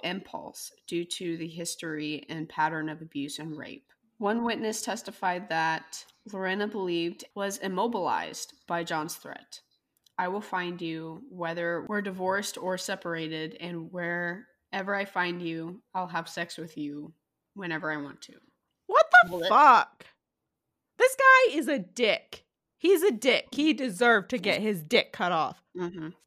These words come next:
Speaker 1: John was later acquitted of marital sexual assault by a jury of nine women and three men.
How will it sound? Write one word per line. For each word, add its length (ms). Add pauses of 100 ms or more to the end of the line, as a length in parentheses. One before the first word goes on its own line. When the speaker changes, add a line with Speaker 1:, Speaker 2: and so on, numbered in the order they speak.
Speaker 1:
John 260
was 160
later 260
acquitted 460
of 420
marital 460
sexual 520
assault 380
by 580 (100)
a 380
jury 380
of 200
nine 340
women 380
and 200
three 200
men. 320